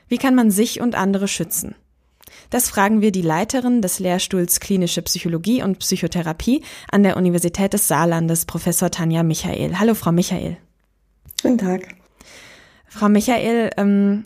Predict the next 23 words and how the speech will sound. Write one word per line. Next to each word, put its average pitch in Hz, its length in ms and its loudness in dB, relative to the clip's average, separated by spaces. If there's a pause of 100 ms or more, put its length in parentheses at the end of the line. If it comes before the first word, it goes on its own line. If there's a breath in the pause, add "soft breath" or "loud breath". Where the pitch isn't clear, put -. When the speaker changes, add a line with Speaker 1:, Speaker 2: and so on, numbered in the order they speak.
(120)
Speaker 1:
haben 202 120 4
Sie 202 120 2
denn 262 180 6
damit 208 280 2
gerechnet, 180 720 -4
dass, 233 360 -2
so 220 180 0
wie 214 140 0
wir 220 120 2
es 214 120 -2
jetzt 214 280 -4
sehen, 226 260 2
die 208 120 2
häusliche 208 420 0
Gewalt 190 360 -2
extrem 214 560 0 (100)
ansteigt, 233 800 0
wenn 214 160 2
Ausgangsbeschränkungen 220 1120 0
gelten? 220 580 -2 (1040 loud breath)
Speaker 2:
Ja, 202 300 2
leider 185 460 0
schon, 233 480 -2